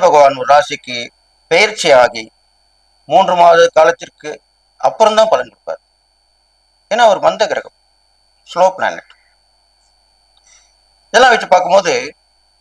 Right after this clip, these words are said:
மற்ற பெயர்ச்சி எல்லாமே ஒரு வாரம் பத்து நாள் டிஃபரெண்ட்ல தான் வருது. அதனால அது கணக்குல வரல, குழப்பத்தையும் ஏற்படுத்தல, சந்தேகத்துக்கு உண்டான இடமும் இல்லை. இந்த சனி பயிற்சி மட்டும்தான் நம்ம சமீப காலமா,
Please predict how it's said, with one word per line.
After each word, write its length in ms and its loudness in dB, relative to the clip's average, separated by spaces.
மற்ற 140 0
பெயர்ச்சி 240 0
எல்லாமே 260 2
ஒரு 160 2
வாரம் 260 4
பத்து 200 -4
நாள் 140 2
டிஃபரெண்ட்ல 380 0
தான் 120 2
வருது. 180 -8
அதனால 280 2
அது 140 -6
கணக்குல 320 -6
வரல, 180 -8
குழப்பத்தையும் 480 -4
ஏற்படுத்தல, 420 -8
சந்தேகத்துக்கு 540 -10
உண்டான 260 -2
இடமும் 340 -4
இல்லை. 160 -6
இந்த 160 0
சனி 180 0
பயிற்சி 220 -4
மட்டும்தான் 260 0
நம்ம 160 -10
சமீப 260 -4
காலமா, 300 0